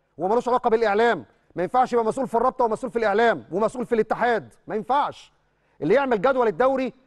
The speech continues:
يبقى مسؤول في الرابطة بس، ما يبقاش ليه علاقة باتحاد الكورة. وفعلوا دور اللجان.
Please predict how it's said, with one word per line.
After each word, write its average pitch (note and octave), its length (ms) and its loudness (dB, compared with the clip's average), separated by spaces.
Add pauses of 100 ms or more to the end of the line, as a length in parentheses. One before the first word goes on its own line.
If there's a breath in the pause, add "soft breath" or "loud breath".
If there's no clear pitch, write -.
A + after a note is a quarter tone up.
(140)
يبقى G#3+ 220 0
مسؤول C4 400 0
في - 80 -8
الرابطة A#3 400 2
بس، - 420 -4 (340)
ما E3+ 80 -2
يبقاش A3 220 -4
ليه B3+ 60 4
علاقة B3 220 2
باتحاد A3 300 0
الكورة. A3+ 420 2 (280 soft breath)
وفعلوا G#3+ 520 2
دور B3+ 140 2
اللجان. A3+ 560 0